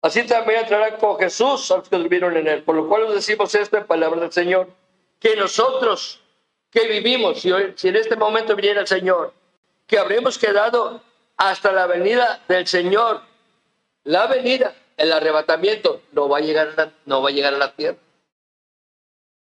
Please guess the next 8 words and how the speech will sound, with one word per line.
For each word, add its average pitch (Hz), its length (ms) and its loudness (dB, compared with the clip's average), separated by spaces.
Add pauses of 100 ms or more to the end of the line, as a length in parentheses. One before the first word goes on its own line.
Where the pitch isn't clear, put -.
(180)
Porque 185 260 0
el 170 80 0
Señor 208 280 2
mismo, 214 680 0
con 165 160 0
voz 202 180 2
de 233 100 2
mando, 220 680 0